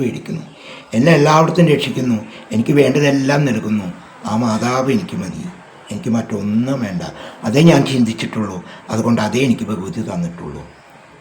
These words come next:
അതുപോലെയൊക്കെ നിങ്ങൾക്കും ഉണ്ടാകും. നിങ്ങളും അകമഴിഞ്ഞ് ദൃഢമായ വിശ്വാസത്തോടെ ഭഗവതിയെ വിളിക്കുക. അങ്ങനെയുണ്ടെങ്കിൽ നിങ്ങൾ ഒന്നും കൊടുക്കണ്ട, ഭഗവതി നിങ്ങൾക്കൊപ്പം ഉണ്ടാകും. പക്ഷേ ഇതൊന്നുമില്ലാത്ത ഭക്തരാണെങ്കിൽ നിങ്ങൾ കോരിച്ചെരിഞ്ഞ്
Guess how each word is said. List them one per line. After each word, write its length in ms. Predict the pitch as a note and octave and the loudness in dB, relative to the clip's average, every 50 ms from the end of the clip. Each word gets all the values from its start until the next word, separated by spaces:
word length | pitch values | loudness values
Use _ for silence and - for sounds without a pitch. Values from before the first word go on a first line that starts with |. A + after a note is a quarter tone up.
| - - - - | -20 -16 -12 -6
അതുപോലെയൊക്കെ 560 | - A2 - B2+ B2 A#2 A#2+ A#2+ A2+ - C3+ B2+ B2 | -4 -2 0 0 2 2 2 2 0 0 0 2 4
നിങ്ങൾക്കും 360 | A2+ A2 A2+ A2+ - - B2+ A#2+ | 4 4 4 2 -2 -2 -2 -2
ഉണ്ടാകും. 360 | G2+ F#2 F2+ F2 D#2+ D#2+ F2 - - - - - - - - | 0 -2 -2 -6 -6 -8 -10 -14 -16 -18 -20 -20 -12 -8 -4
നിങ്ങളും 340 | G#2 G#2+ A2 A2 G#2+ G2+ F2+ - - - - - - - - - - - - - | -2 0 0 0 0 -2 -4 -8 -10 -14 -20 -20 -20 -20 -20 -20 -18 -12 -8 -6
അകമഴിഞ്ഞ് 580 | - E3+ D#3+ D#3+ D3+ C3+ A#2+ A#2 A2+ A2 G#2 F2 - - - - - - - - | -4 0 2 4 4 4 4 4 4 4 2 0 -4 -10 -12 -16 -20 -14 -8 -4
ദൃഢമായ 380 | C3 B2+ - F3 G3+ F#3+ E3 D3+ C#3+ C3+ | 0 4 6 8 8 8 8 6 6 4
വിശ്വാസത്തോടെ 540 | - - A#2 A2+ - - A#2 G#2+ G2 F#2+ F2+ - - - - - - - A2 A2 | 0 -2 -4 -6 -6 -6 -6 -6 -6 -6 -8 -10 -12 -16 -18 -18 -14 -6 -2 0
ഭഗവതിയെ 560 | A2+ G#2+ A2+ A2 G#2 F2+ G#2 G2 G#2 G#2+ B2 - - - - - - - - - - | 0 2 2 0 0 0 -2 -2 0 0 0 0 -2 -4 -10 -16 -18 -20 -16 -12 -8
വിളിക്കുക. 400 | G#2 G#2 A2 - - - G#2 F#2+ F2 D2 - - - - - - G#2 | -4 -2 -2 -2 -2 -4 -6 -6 -6 -8 -10 -12 -18 -18 -12 -8 -4
അങ്ങനെയുണ്ടെങ്കിൽ 600 | G2+ A2 A2+ A#2 A#2+ B2 A#2+ A2+ A#2+ A2+ A#2+ C3+ C3+ | 0 2 4 4 4 4 4 4 4 4 2 2 2
നിങ്ങൾ 160 | B2+ A2+ G#2 A2+ A2+ A2+ | 2 2 2 2 2 2
ഒന്നും 180 | A#2 B2 D3 D3 | 2 2 2 0
കൊടുക്കണ്ട, 360 | B2+ A2 - - G2 F2+ E2+ D2 D2 D#2 - - - - - - - - A3 | 0 -2 -4 -4 -6 -6 -6 -6 -8 -12 -16 -18 -20 -20 -20 -20 -14 -10 -8
ഭഗവതി 300 | - F#2 G#2+ A2+ G#2+ A#2 A2+ | -6 -4 -2 0 2 2 2
നിങ്ങൾക്കൊപ്പം 440 | G#2+ G#2 A2 A2 G2 F2 - - G2+ | 2 0 -2 -4 -6 -6 -8 -8 -6
ഉണ്ടാകും. 240 | F2+ E2+ E2+ E2+ - - | -4 -4 -4 -4 -4 -6
പക്ഷേ 280 | G2+ - - - B2 G#2+ E2 - - - - - - - - | -8 -8 -6 -4 -4 -4 -4 -6 -12 -16 -20 -20 -14 -10 -4
ഇതൊന്നുമില്ലാത്ത 680 | G#2+ A2+ A#2+ B2 C3+ D3+ F3+ G3 F3+ E3 D#3+ D3 - C#3 B2+ A#2 | 0 2 4 4 6 6 6 6 6 6 6 4 4 2 0 0
ഭക്തരാണെങ്കിൽ 560 | A#2 - - - D#3 D3+ C#3 B2+ A#2+ A#2+ A#2 A2+ | 0 0 -2 -2 0 0 2 2 4 4 4 4
നിങ്ങൾ 160 | A2 A2 G2+ - - - - - - - | 4 2 0 -2 -8 -12 -16 -16 -10 -4
കോരിച്ചെരിഞ്ഞ് 600 | A#2+ A#2+ C#3 E3+ F#3+ F3 F3 F3+ E3 C#3 C3 C3+ | 0 2 4 4 4 6 6 6 6 6 4 2